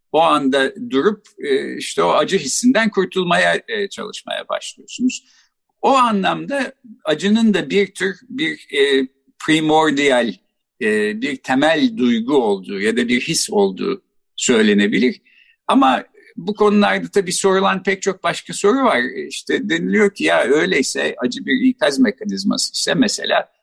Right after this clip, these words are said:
kronik ağrılar hakkında ne diyeceğiz? Yani nereden kaynaklandığı bile tam belli olmayan işte bel ağrısı filan mesela yıllardır çeken insanlar var bunları. Bir şey yaparak da kurtulamıyorlar.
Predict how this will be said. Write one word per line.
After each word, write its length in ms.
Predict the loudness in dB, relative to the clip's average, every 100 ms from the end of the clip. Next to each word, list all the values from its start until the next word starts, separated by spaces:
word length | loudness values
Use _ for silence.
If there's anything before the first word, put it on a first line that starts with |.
| _ _ -6
kronik 380 | 0 2 2 2
ağrılar 520 | 2 2 0 0 -2
hakkında 440 | -2 -6 -10 -8 0
ne 200 | 0 0
diyeceğiz? 440 | -4 -10 -12 -6
Yani 380 | -2 2 0 -2 _ _ -2
nereden 460 | 0 0 -2 -4
kaynaklandığı 840 | -4 -4 -4 -8 -8 -8 -4 -4 0
bile 200 | 0 0
tam 280 | 0 0
belli 260 | 0 -2 0
olmayan 600 | 0 0 -2 -8 -10 -8
işte 340 | -8 -6 -6
bel 280 | -2 0 0
ağrısı 720 | 0 -4 -8 -4 -2 0 -2 -8
filan 300 | -4 -2 0 0
mesela 840 | 0 0 0 -2 -4 -2 -2 -4 _ _ 0
yıllardır 580 | 2 4 2 2 0
çeken 360 | -2 -4 -4 -2
insanlar 540 | -2 -2 0 2 2
var 180 | 0 -4 -8
bunları. 540 | -10 -8 -4 -2 -2 _ _ -12
Bir 200 | -2 -2
şey 220 | 0 0
yaparak 560 | 0 2 0 0 -4 -8
da 120 | -8
kurtulamıyorlar. 880 | -10 -12 -6 -4 -4 -4 -2 0